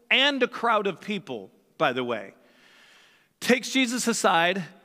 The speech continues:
"I need to talk to you." And he began to tell him not to talk like that. Jesus, we don't, we don't talk about those things.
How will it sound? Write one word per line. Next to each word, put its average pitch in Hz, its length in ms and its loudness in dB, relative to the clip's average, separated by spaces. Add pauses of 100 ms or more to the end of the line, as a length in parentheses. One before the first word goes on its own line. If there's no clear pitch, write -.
(260)
"I 151 100 -12
need 160 240 -8
to 151 80 -12
talk 127 180 -12
to - 80 -14
you." 104 140 -14 (300)
And 185 120 0
he 202 60 0
began 202 500 0
to 226 220 2 (420)
tell 254 300 2
him 202 400 0
not 208 380 0
to 226 100 -4
talk 214 460 -2
like 139 260 -4
that. 117 320 -6 (800)
Jesus, 139 520 -12 (260)
we 175 160 -6
don't, 285 200 -8 (320)
we 165 260 -6
don't 220 220 -6
talk 135 300 -10
about 113 320 -8
those 98 220 -16
things. 127 160 -16